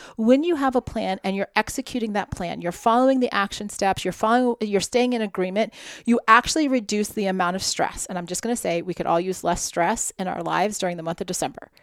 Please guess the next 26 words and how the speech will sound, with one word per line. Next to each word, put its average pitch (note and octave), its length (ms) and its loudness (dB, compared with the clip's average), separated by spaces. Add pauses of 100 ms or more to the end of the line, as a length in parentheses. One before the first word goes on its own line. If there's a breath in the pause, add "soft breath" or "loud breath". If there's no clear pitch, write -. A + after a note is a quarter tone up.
(460 loud breath)
And A3 200 6
less C4 180 6
stress - 800 0 (720)
most F#4+ 340 4
often B3 480 4
leads A3 280 2
to A3+ 120 0
less G3+ 240 4
conflict. - 640 -2 (680 soft breath)
Also D4 300 12
a C4 80 12
good A#3 180 8
thing G#3 160 4
to G3+ 100 6
have F#3+ 180 6
less F#3 240 4
of - 320 0 (180)
in G3+ 80 2
the F#3+ 80 0
month F3+ 200 -2
of F3 60 -8
December, - 380 -6 (500 soft breath)
which A#3 220 0
means A#3+ 180 4
that G#3+ 120 4
you G#3+ 100 -2